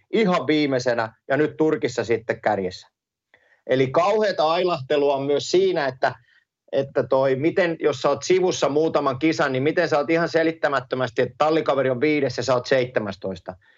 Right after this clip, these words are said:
Niin nämä on niitä niinku ihmeellisiä juttuja, koska kuitenkin on koko alkukausi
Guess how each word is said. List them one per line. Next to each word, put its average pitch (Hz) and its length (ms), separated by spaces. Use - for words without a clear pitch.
Niin 127 300
nämä 170 200
on 170 100
niitä 151 260
niinku 135 200
ihmeellisiä 147 520
juttuja, 127 360
koska 127 240
kuitenkin 160 500
on 131 100
koko 165 360
alkukausi 123 680